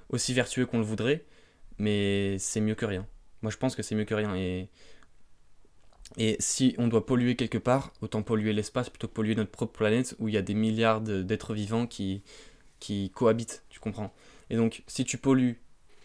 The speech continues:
enfin, si tu décides de délocaliser l'exploitation de ressources dans l'espace, tu décides aussi de délocaliser, euh, la pollution qui va avec.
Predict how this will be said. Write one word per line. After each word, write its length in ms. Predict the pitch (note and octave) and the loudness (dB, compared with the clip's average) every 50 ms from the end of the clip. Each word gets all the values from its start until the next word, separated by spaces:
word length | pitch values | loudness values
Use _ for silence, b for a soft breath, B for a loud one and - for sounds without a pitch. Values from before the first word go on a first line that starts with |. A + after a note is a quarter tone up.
| b b b b - | b b b b -6
enfin, 320 | - A2+ G#2 G2 F#2+ F#2 | -2 0 0 2 0 -2
si 180 | - - B2+ B2 | -2 -2 -2 -2
tu 160 | - C3+ A#2 | 0 -2 0
décides 320 | A2 B2 A#2+ - B2+ A#2+ | 2 2 2 2 0 0
de 100 | A#2 A2+ | 0 0
délocaliser 800 | A2 A#2 B2+ B2 B2+ A#2+ - A#2+ A#2 A#2 A#2 A#2+ B2 B2 A#2+ - b b b b b b | 2 4 4 4 4 2 2 0 0 0 0 0 0 -2 -2 -4 b b b b b b
l'exploitation 540 | A#2 A2 - - A#2 - A#2 A2+ - - A#2 | -6 -6 -2 -4 -2 0 0 -2 0 0 0
de 60 | A2+ | 0
ressources 440 | A2 A2+ G#2+ - - A2+ - - - | 0 -2 -2 -2 -4 -4 -4 -6 -4
dans 120 | - G#2+ | -4 -2
l'espace, 480 | G2 F#2 - - C3 C#3+ D3 - - b b b b b | -2 -2 -2 -2 -2 -4 -2 -4 -10 b b b b b
tu 120 | b - A#2 | b -4 -2
décides 340 | G#2 A2+ G#2 - A2 G#2+ A#2 | 0 0 0 0 0 0 0
aussi 240 | A2 - - C3 | 0 2 2 2
de 80 | B2 A2+ | 4 4
délocaliser, 720 | G2+ A2 G#2+ G#2 G2 - G2+ G2+ G2+ G2+ G#2+ A#2+ B2+ B2+ | 4 4 4 2 2 0 0 0 0 0 2 4 4 4
euh, 180 | A2+ G2 F#2 F2+ | 4 4 4 2
la 100 | G2 F#2+ | 0 -2
pollution 380 | - A#2 A2 G#2+ - - A#2+ | -2 -2 -2 -2 -2 -4 -4
qui 120 | - - G#2 | -6 -2 -2
va 120 | G#2+ G#2+ | -2 -2
avec. 260 | G#2+ G#2 G2 - - | -2 -4 -8 -12 -18